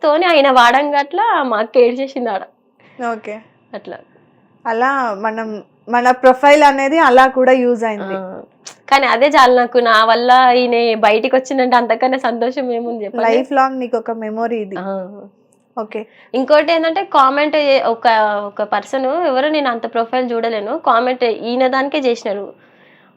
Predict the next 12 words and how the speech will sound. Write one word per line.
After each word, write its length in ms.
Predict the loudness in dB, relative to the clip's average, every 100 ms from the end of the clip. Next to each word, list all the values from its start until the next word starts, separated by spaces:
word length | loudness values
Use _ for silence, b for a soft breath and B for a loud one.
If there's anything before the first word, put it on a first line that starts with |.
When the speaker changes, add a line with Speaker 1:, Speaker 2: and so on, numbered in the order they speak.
| -6
Speaker 1:
ఈయన 220 | -2 0
వీడియో 300 | 0 -2 0
పెడితే 300 | 0 0 0
నీకే 360 | 0 -2 -2 -2
లైక్స్ 320 | -2 -2 -6
వచ్చినాయి, 440 | -10 -6 -4 -2
నీకే 400 | -2 -4 -2 0 2 2 -2 -4 -10 _
ఏమంటారు 360 | -8 -6 -4 -2
హైప్‌లో 400 | 2 0 2 0
ఉంది 140 | 0
ప్రొఫైల్ 420 | -2 -4 0 0 0
అంటే 380 | -4 -6 -6